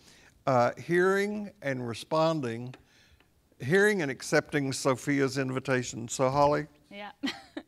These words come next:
Speaker 1: Who's, who's Sophia?
Speaker 2: Who's Sophia?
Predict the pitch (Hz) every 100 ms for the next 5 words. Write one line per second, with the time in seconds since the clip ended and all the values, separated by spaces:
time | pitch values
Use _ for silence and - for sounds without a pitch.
0 | _ _ _ 139 123 - - - 143 -
1 | 127 101 127 104 - - 269 - 220 196
2 | 185